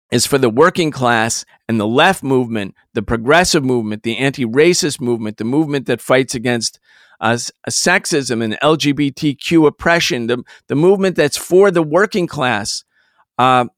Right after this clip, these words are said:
that fights for the working class. We have to build a strong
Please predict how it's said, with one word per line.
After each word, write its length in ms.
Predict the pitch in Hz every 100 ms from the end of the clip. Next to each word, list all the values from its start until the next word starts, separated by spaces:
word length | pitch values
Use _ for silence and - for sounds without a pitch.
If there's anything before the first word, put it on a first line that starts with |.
| -
that 200 | 139 135
fights 320 | - 180 -
for 280 | - 175 196
the 80 | 175
working 380 | 170 175 180 156
class. 420 | 143 113 92 - _ _ -
We 220 | 190 240
have 180 | 233 -
to 100 | 160
build 280 | 170 165 143
a 40 |
strong 800 | - - 147 165 170 165 170